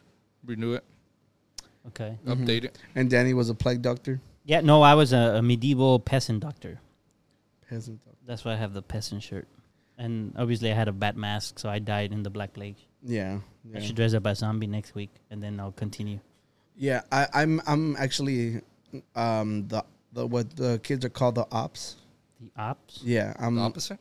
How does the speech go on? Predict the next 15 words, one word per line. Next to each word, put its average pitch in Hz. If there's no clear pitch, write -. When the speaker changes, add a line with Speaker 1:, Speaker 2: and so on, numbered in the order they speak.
Speaker 3:
I'm 117
the 113
op-, 110
opposition. 139
<laughs> -
I 151
mean, 147
dif-, 139
different, 135
uh, 117
O 120
P 120
word, 120
but, 117
um, 107